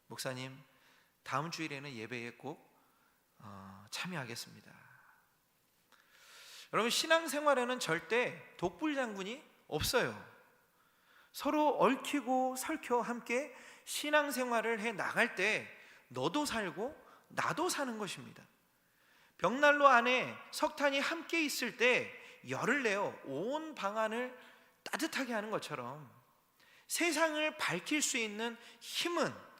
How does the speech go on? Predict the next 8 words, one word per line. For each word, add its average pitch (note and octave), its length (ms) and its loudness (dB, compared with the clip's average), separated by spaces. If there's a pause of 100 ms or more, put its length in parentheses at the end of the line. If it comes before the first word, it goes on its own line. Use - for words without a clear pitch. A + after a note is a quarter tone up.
(580)
바로 C3 440 0 (280)
오직 D#3 340 0 (280)
교회 F3+ 340 0
공동체를 G#3 720 -4
통해서만이 G3 760 -4 (400)
가능한 D3+ 500 -6
것입니다. - 500 -10 (840)
때문에 F3+ 720 0